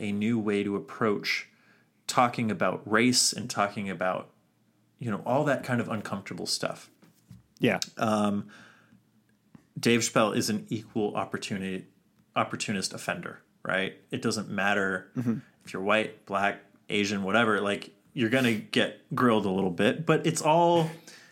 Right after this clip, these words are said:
Speaker 1: it's all in the sense, and it, but, like, he was making fun of people, but there was a spirit of unity to it.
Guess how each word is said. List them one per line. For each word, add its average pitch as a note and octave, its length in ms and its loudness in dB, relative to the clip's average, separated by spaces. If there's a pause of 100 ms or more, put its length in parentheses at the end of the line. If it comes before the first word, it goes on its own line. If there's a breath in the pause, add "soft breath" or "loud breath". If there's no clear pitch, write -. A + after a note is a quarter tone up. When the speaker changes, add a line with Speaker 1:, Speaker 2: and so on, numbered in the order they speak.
(220 loud breath)
Speaker 1:
it's E3 160 -4
all G3+ 140 2
in G3+ 60 4
the F#3 60 4
sense, F3 440 2
and D#3 420 0
it, E3 220 -2
but, F3 220 0
like, D3+ 360 2 (320 loud breath)
he - 120 2
was E3 120 4
making G3 280 2
fun C#3 140 2
of C3+ 60 0
people, D3+ 200 2
but C3+ 100 4
there B2+ 100 6
was A#2+ 140 4
a B2 40 2
spirit D3 340 2
of A2 100 0
unity G2 420 -4
to - 220 -4
it. - 140 -10